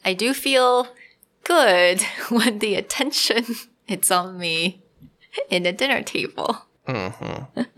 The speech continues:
Speaker 2: <laughs> That would be a very extroverted quality. For us introverts, we will quickly deflect the
Speaker 1: <laughs>
Speaker 2: attention over to someone else as quickly as possible. <laughs> Because it's not that we don't like praise, it's that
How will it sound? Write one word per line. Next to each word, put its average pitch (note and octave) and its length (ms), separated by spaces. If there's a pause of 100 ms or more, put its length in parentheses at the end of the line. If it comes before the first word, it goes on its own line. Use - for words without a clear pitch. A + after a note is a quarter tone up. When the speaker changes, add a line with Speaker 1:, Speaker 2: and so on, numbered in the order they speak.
(120)
Speaker 2:
<laughs> - 400
That G#2 180
would A2+ 100
be A#2 120
a A2+ 40
very A2 220 (120)
extroverted - 760
quality. - 600
For G2 600
us C#3 300 (100)
introverts, D#3 960
we C3+ 360
will B2+ 200
quickly E3 680
deflect - 1080
the G#3+ 200
Speaker 1:
<laughs> - 20
Speaker 2:
attention B2 680 (160)
over G3+ 420
to D3+ 100
someone A#2+ 440
else A2+ 260
as A2 300
quickly - 680
as G1+ 180
possible. - 680 (320)
<laughs> - 340
Because D3 480 (320)
it's - 140
not G3+ 160
that F3+ 80
we C#3 140
don't A#2 180
like G2+ 260
praise, D#2 600
it's - 180
that F2+ 380